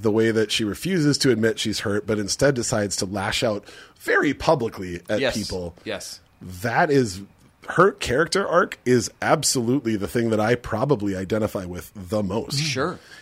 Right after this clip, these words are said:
Speaker 1: You know, whereas Ted Lasso can be the two sides of the field for me.
Speaker 2: Sure.
Speaker 1: Where I want to be that guy, and sometimes I end up like that guy
Speaker 2: Yep.
Speaker 1: looking at left and right. Hannah Waddingham is kind of <laughs> where I end up.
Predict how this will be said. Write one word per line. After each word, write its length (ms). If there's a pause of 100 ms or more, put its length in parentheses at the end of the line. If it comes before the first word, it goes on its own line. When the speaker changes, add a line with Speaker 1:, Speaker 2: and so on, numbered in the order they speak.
Speaker 1:
You 100
know, 140
whereas 600
Ted 200
Lasso 320
can 160
be 120
the 140
two 580
sides 440
of 100
the 60
field 320
for 140
me. 280
Speaker 2:
Sure. 240 (180)
Speaker 1:
Where 300
I 320
want 440
to 80
be 140
that 260
guy, 420
and 200
sometimes 500
I 120 (100)
end 180
up 140
like 220
that 240
guy 460
Speaker 2:
Yep. 120
Speaker 1:
looking 220
at 120
left 240
and 100
right. 320 (1300)
Hannah 240
Waddingham 400
is 120
kind 220
of 80
<laughs> 20
where 200
I 240
end 180
up. 140